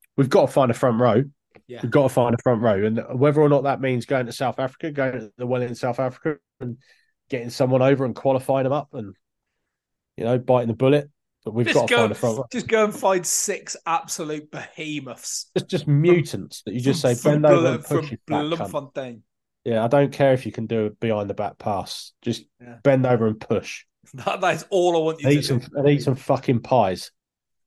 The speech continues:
Speaker 1: while you're doing it.
Speaker 2: <laughs> As
Speaker 1: Um,
Speaker 2: well as some toast.
Speaker 1: <laughs> Yeah. Um, we can't keep going into rugby matches where our, our, our outside centre doesn't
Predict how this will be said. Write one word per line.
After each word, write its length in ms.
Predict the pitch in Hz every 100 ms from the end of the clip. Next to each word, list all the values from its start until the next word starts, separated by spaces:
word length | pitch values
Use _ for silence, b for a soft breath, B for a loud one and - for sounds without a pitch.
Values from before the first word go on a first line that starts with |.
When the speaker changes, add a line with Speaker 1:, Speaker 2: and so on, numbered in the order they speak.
| _
Speaker 1:
while 120 | 117
you're 100 | 107
doing 220 | 101 104
it. 160 | 92 165
Speaker 2:
<laughs> 920 | 214 208 - _ _ _ _ _ _
As 140 | - 113
Speaker 1:
Um, 40 | 160
Speaker 2:
well 100 | 156
as 80 | -
some 120 | 143
toast. 460 | - 120 110 - _
Speaker 1:
<laughs> 1500 | _ _ _ _ _ _ _ _ _ _ _ _ _ _ _
Yeah. 400 | 151 135 139 104 - _ _ _ _ _ _ _ _ _ _
Um, 420 | 139 120 113 110 - _ _ _ _ _ _ _ _
we 120 | 165
can't 340 | 147 - 160 139
keep 200 | 143 135
going 200 | 135 123
into 180 | 123 127
rugby 360 | 110 123 127
matches 400 | 110 101 - 104
where 220 | - 110 107
our, 400 | 107 104 104 95 _ _
our, 240 | 135 110 107 _ _ - -
our 180 | 113
outside 380 | 110 113 - 107
centre 260 | - 117 98
doesn't 300 | 107 110